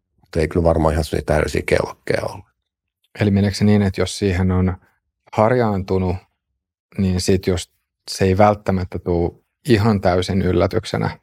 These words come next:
Speaker 2: vaan että siinä sit nimenomaan niinku tunnistaa sen, että okei, että nyt, nyt ollaan lähellä, nyt ehkä pitää vähän löysätä.
Speaker 1: Joo, joo, ni-, niin se menee tavallaan. Siis sehän on aika kummallinen. Ei, ei ihmiset ole tarkoitettu niinku sen ympäristöön, niin tavallaan, että jos joku,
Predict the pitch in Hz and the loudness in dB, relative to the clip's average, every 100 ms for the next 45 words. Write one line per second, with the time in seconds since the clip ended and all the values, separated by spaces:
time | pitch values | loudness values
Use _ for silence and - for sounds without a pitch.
0 | _ _ _ _ _ - 98 92 90 - | _ _ _ _ _ -2 0 2 0 0
1 | 95 90 98 92 98 95 92 90 87 90 | 0 2 -2 0 0 2 2 0 -2 -4
2 | - _ - 110 101 92 95 92 95 92 | -6 _ 2 4 4 0 0 0 0 -2
3 | 90 92 92 87 87 95 101 95 - 113 | -2 0 2 2 -2 -2 -2 -2 0 0
4 | 110 104 98 95 95 95 92 92 - 90 | 2 4 4 4 2 2 0 0 -2 -4
5 | 90 85 92 90 90 85 82 90 98 104 | -4 0 2 4 2 2 0 0 -2 4
6 | 120 107 98 90 87 _ 107 101 90 92 | 6 8 6 2 -10 _ 4 6 6 4
7 | 90 98 90 87 85 85 80 87 85 82 | 2 2 4 2 2 0 0 2 2 2
8 | 87 - 92 98 92 92 101 87 - 113 | -2 2 2 4 4 2 0 -2 2 2
9 | 92 85 80 85 - - _ _ 92 92 | 4 0 -2 -6 -10 -10 _ _ -2 2
10 | 95 80 - - 82 78 76 - 82 - | 2 2 -2 0 2 0 -4 -6 -10 -10
11 | 80 80 80 82 80 - - 87 - 85 | -4 0 2 0 -2 -6 -4 -4 0 -2
12 | 82 - - 90 - | -2 -6 -4 -6 -6